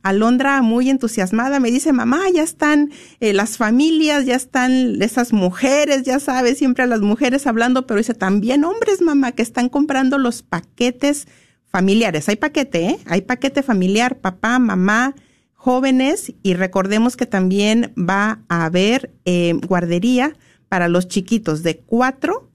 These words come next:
a once años. Así es de que ahí tenemos también cupo limitado, puedes ya hablar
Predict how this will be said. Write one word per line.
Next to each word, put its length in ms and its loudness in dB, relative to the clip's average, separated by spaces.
a 180 0
once 680 0
años. 460 2
Así 200 -4
es 100 -2
de 120 -6
que 240 -4
ahí 160 0
tenemos 420 -2
también 480 0
cupo 300 -2
limitado, 640 0
puedes 400 -2
ya 260 -4
hablar 440 -2